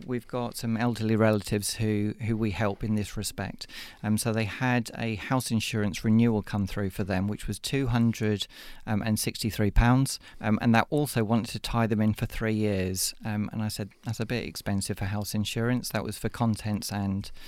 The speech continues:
and the building. And so I ran a comparison, and we managed to switch them, and they're now paying a hundred and ten pounds,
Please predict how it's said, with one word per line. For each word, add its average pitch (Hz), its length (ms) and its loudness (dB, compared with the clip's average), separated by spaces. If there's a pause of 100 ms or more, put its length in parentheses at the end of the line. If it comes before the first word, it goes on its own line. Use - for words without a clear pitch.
(280)
and 104 320 0
the 107 80 -2
building. 104 560 0 (140)
And 117 180 4
so 117 180 4
I 110 80 6
ran 120 220 6
a 110 40 2
comparison, 107 1080 0
and 107 420 0
we 110 80 4
managed 110 380 4
to - 60 -4
switch - 440 0
them, 104 420 2
and 107 160 -2
they're 104 120 2
now 101 180 2
paying 104 280 4
a 98 40 0
hundred 107 320 2
and 104 100 -4
ten 110 240 0
pounds, 98 420 -2